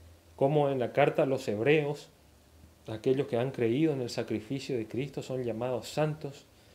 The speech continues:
y en el, la carta a los hebreos se dice que Jesús con un solo sacrificio hizo perfectos para siempre a los santificados. Es lo que veíamos en la justificación por la fe, que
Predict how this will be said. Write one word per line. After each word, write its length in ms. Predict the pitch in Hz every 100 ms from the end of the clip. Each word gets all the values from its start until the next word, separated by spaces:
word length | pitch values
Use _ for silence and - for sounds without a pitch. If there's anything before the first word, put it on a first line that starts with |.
| - - - _ _ - -
y 120 | 117
en 80 | 113
el, 200 | 110 107
la 240 | 113 110 107
carta 380 | 120 127 135
a 40 | 123
los 240 | 113 -
hebreos 460 | 139 110 135 147 147
se 140 | 117
dice 320 | 113 131 147
que 140 | 123 104
Jesús 580 | - 107 - 131 151 -
con 200 | 127 170
un 200 | 214 180
solo 320 | 185 196 175
sacrificio 960 | 156 131 113 - 170 170 - 113 104 - _
hizo 360 | 151 135 156 -
perfectos 600 | 120 - 143 143 - -
para 280 | - 117 -
siempre 480 | - 165 170 127 110
a 40 |
los 280 | 117 165 -
santificados. 1120 | 131 131 123 117 107 - 151 139 113 - - _ _ _ - - _ _
Es 120 | 117
lo 120 | 127 123
que 100 | 113
veíamos 440 | 107 113 143 120
en 60 | 113
la 80 |
justificación 800 | 107 107 - 95 95 98 127 127
por 140 | 117 104
la 80 |
fe, 280 | - 139 139
que 200 | 135 123